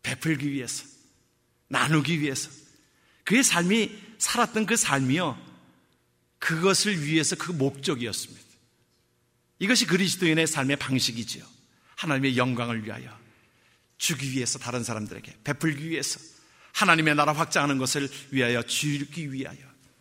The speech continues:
그렇게 되어진 자에게 하나님께서는 이 시대 속에서도 하나님이 우리에게 축복해 주시는 하나님의 은혜가 있는 줄을 믿습니다. 그 가운데 바나바는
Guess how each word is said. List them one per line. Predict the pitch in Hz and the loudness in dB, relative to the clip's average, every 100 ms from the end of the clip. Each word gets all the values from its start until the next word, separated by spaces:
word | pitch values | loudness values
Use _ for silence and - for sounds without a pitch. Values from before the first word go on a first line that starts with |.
| _ _ _ _ _ _ _ _ _ _ _ _ _ _ _ _ _ - | _ _ _ _ _ _ _ _ _ _ _ _ _ _ _ _ _ -6
그렇게 | 147 143 156 | -2 0 0
되어진 | 147 135 131 | 2 2 0
자에게 | 123 113 | -2 -2
하나님께서는 | 120 - 165 131 123 - 113 110 107 - - | -4 -4 -4 -4 -4 -6 -6 -8 -12 -20 -10
이 | 131 165 220 | -2 2 2
시대 | - 175 | 2 2
속에서도 | 165 160 143 120 123 127 123 - - | 0 0 -2 -4 -4 -6 -8 -16 -20
하나님이 | - 131 110 107 107 104 110 - - | -4 -2 -2 -2 -4 -6 -12 -18 -8
우리에게 | 110 113 101 101 101 | -2 -2 -2 -6 -6
축복해 | 104 - - - 202 185 | -4 -4 -4 0 2 2
주시는 | 151 135 156 | 2 2 2
하나님의 | 139 135 127 127 127 - - | 2 0 2 2 2 -4 -2
은혜가 | 147 120 113 117 113 - | 2 4 4 2 0 -2
있는 | 147 131 120 | 2 4 4
줄을 | 120 113 | 2 2
믿습니다. | 117 139 160 147 135 127 110 92 - - - - - | 4 6 6 8 10 10 8 0 -10 -18 -20 -20 -10
그 | - 139 | 0 2
가운데 | 127 120 107 113 107 98 - - - _ _ _ _ _ - | 2 2 0 0 -2 -6 -16 -20 -20 _ _ _ _ _ -2
바나바는 | 139 123 120 117 110 | 2 4 4 2 -2